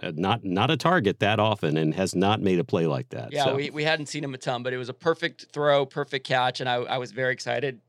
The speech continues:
Speaker 2: And I'm very excited for you 'cause you're one for one to start.
Speaker 1: Sweet.
Speaker 2: Uh, <laughs> the next, the next text that I sent you, um, I s-, <laughs> this is word for word what it said, by
Speaker 1: Yes,
Speaker 2: the way.
Speaker 1: yes, read it exactly as you sent it.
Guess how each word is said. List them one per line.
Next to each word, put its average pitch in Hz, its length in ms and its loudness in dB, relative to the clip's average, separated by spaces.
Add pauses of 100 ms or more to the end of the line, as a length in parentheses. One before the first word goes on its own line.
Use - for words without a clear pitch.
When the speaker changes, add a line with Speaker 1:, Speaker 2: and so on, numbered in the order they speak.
(120)
Speaker 2:
And 147 180 -4
I'm 147 160 -2
very 165 140 0
excited 170 320 0
for 185 80 -8
you 240 140 -4
'cause - 180 -6
you're 151 80 -4
one 160 200 -4
for 180 120 -4
one 214 180 0
to 151 60 -4
start. 202 460 2 (580)
Speaker 1:
Sweet. 175 200 6 (260)
Speaker 2:
Uh, 180 80 6 (100)
<laughs> 156 120 -16
the 185 80 6
next, 190 420 4
the 190 80 6
next 208 340 4
text 208 320 2
that 190 180 4
I 170 120 4
sent 156 340 2
you, 151 400 2
um, 135 500 8 (520)
I 160 80 6
s-, - 200 0 (300)
<laughs> 147 680 0
this 220 160 2
is 240 140 0
word 196 380 6
for 202 140 4
word 185 260 6
what 151 140 6
it 147 80 -2
said, 139 260 4
by 135 120 8
Speaker 1:
Yes, 127 100 4
Speaker 2:
the 127 80 2
way. 123 120 2
Speaker 1:
yes, 123 240 6
read 139 200 8
it 127 80 8
exactly 117 560 4
as 101 100 4
you 104 100 2
sent 90 220 2
it. 73 120 -8